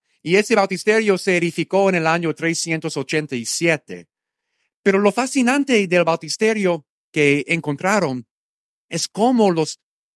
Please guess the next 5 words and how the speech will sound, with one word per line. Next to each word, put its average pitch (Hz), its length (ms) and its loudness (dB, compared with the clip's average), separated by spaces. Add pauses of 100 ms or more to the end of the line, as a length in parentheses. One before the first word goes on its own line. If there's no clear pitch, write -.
(200)
primeros 185 440 0
cristianos 175 840 -2 (460)
lo, 156 560 2 (400)
lo 151 220 0
diseñaron. 147 840 -4